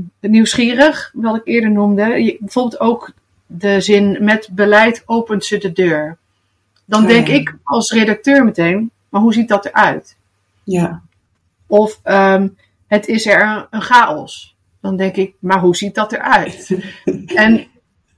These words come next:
Speaker 1: en zodra je daar, als je daar antwoord op gaat geven, van, "Nou, er liggen overal stapels kleren en, eh, er is, er is omge-, een kopje thee omgevallen", dan heb je eigenlijk al hoe je die chaos kunt omschrijven zonder het zo te benoemen.
Speaker 2: Ja, ja.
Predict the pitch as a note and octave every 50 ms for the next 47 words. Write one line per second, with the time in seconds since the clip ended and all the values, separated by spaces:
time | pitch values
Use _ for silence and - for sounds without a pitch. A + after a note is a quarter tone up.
0 | _ _ - A#3+ A#3 B3 A#3 A#3 C4+ A3 B3+ C4 C#4 D4 C#4+ C4 C#4 A#3 A#3 G#3+
1 | - A#3 G#3+ - - A3+ A#3 A3+ C4+ D4 - D#4+ D#4 D#4 D4 C4+ C#4 - - A#3
2 | A3+ - F3+ F3 F3+ G3 F#3+ - A3 - G#3 G#3+ A3 F#3+ E3 - - - - F3
3 | F#3+ F#3+ - F#3+ - G#3+ G3+ G3 - F#3+ F#3+ F#3 - - - E3 E3 - G3 -
4 | - - B3 B3 B3 A3+ A#3+ A#3 G#3+ G#3 G#3 F#3+ - - - F#3 F3+ F3+ F#3+ E3+
5 | - - F3+ F3 F3 F3+ F#3 F#3 F3+ F#3+ F3 F3+ - - - - G3+ F#3+ F#3+ G3
6 | - A3 G#3 G3+ - - - - G#3+ G3 G3 F#3+ F#3 - - F3+ - G#3 - -
7 | - - B3+ A#3+ A#3+ B3 B3 - C4+ A#3+ A3+ A#3+ A3+ - A3+ A3 A3 A3 G#3+ G#3+
8 | G#3 G#3 - - - - - A3+ - - G#3+ C4 C4 A#3+ D4 E4 - C#4 C4+ C#4+
9 | D#4 C#4 C4 - - G3+ G3+ G3 G3 G#3 G#3 G3 A#3 B3 B3 A#3+ A3 G#3 G#3 G3+
10 | F#3+ - F#3 - _ - F#3 E3+ A3 G3+ - A#3 G#3+ G#3 - - - A3 G3+ -
11 | - F3+ - - G#3 G3+ G#3 G3 F3 G3 G3+ G3 F#3+ F3+ E3+ E3 - F3+ F3 F3
12 | F3 - F3 E3+ F3 F#3 G3+ G#3 F3+ D3+ C#3 D#3 C#3+ _ _ _ _ _ _ _
13 | _ - G#3 G#3 F#3+ E3+ - - - _ _ _ _ _ _ _ _ - - -
14 | - - - -